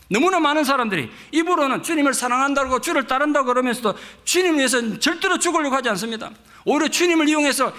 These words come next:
이익만 얻으려고 합니다. 자기 이름만 내려고 합니다. 그러니까 억울하고 손해보는 마음 들어서 주님을 따를 수 없습니다. 자기 믿음은 대단한데 세상이 몰라주는 것 같아서 짜증납니다.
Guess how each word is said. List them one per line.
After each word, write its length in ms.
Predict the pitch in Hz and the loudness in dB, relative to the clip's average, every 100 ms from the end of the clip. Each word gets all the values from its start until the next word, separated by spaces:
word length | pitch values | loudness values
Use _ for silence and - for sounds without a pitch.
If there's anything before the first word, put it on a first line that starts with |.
| - | -6
이익만 440 | 151 277 330 311 254 | 0 2 4 2 2
얻으려고 320 | 240 247 214 | 0 2 0
합니다. 300 | 190 170 - | -2 -8 -8
자기 260 | - 269 302 | -4 -2 0
이름만 300 | 370 320 269 | 0 2 2
내려고 260 | 254 247 226 | 0 0 0
합니다. 320 | 214 202 - - - _ _ _ _ _ _ _ _ | -4 -10 -16 -20 -20 _ _ _ _ _ _ _ _
그러니까 420 | 285 359 359 285 | -2 2 2 4
억울하고 380 | 294 349 320 277 | 4 4 2 2
손해보는 480 | - 302 311 285 262 | 0 0 2 2 2
마음 200 | 233 240 | 0 0
들어서 400 | 220 220 202 151 - - - | -2 -2 -2 -6 -10 -16 -6
주님을 360 | 339 339 262 | 0 2 2
따를 240 | 226 247 294 | 0 0 0
수 80 | |
없습니다. 540 | 262 226 247 214 - - - - - - _ _ - - - - - | -2 -2 -6 -6 -12 -14 -18 -18 -18 -20 _ _ -20 -20 -20 -20 -10
자기 280 | - 240 294 | -2 0 2
믿음은 380 | 330 320 277 208 | 2 4 2 0
대단한데 1000 | 190 190 247 285 247 226 220 - - - | -2 0 2 2 4 2 2 -2 -10 -12
세상이 460 | - 254 269 294 233 | -2 0 2 2 2
몰라주는 480 | 214 254 269 254 | 2 2 0 0
것 80 | 233 | 0
같아서 260 | 226 214 165 | 0 -2 -2
짜증납니다. 600 | 247 302 254 208 156 | -2 0 0 -2 -4